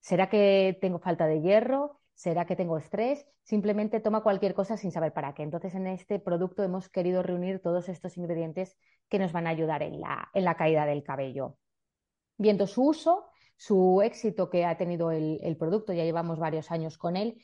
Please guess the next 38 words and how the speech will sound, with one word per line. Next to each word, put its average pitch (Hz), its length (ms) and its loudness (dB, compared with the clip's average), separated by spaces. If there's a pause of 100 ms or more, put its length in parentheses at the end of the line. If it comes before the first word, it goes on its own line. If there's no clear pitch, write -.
(200)
decidimos 202 440 0
sacar 190 260 0
un 190 100 0
champú 170 360 -2
a 170 60 0
posteriori 180 360 -4
también 160 260 -6
para 170 180 0
la, 143 340 -4
la 151 180 -2
caída 156 260 0
del 147 180 -2
cabello. 143 340 -4
Los 151 160 -6
ingredientes 185 440 -4
son, 180 320 -4 (320)
son 175 280 -2
muy 170 220 0
similares, 208 720 -2
eh, 156 540 -2
que 160 100 -4
los, 151 340 -6
lo 170 160 -2
utilizado 165 380 -2
en 180 80 -2
nutricosmética, 220 720 -4 (240)
y 214 80 0
hemos 214 140 0
añadido 214 360 0
un 190 60 0
principio 175 360 -2
activo, 240 340 -4
que 190 80 -4
es 156 60 -8
la 165 120 -4
pa-, 165 240 -6
capilia 160 400 -4
longa 208 460 -2